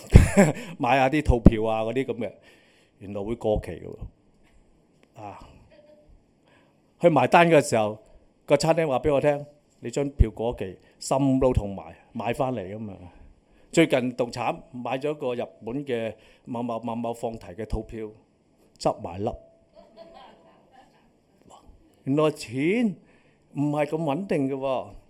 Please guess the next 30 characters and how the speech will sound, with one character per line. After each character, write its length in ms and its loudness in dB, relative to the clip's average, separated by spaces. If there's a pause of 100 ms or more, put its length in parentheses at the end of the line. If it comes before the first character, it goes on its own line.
(460)
甚 120 -4
至 120 -2
外 180 -2
國 200 0
啲 160 -4
銀 60 -10
行 180 -10 (300)
冇 260 -10
咗 160 -4
添， 320 -6 (560)
係 80 -14
嘛？ 200 -12 (180)
咁 160 -4
我 120 -2
所 160 -4
以， 120 -8 (380)
所 180 4
以 180 2
其 160 -12
實 100 -12
聖 240 -10
經 160 -12
講 200 -2
冇 160 -2
錯 120 -6 (100)
喎， 220 -10 (300)
錢 380 -2
財 420 0
係 280 -6
會 140 -4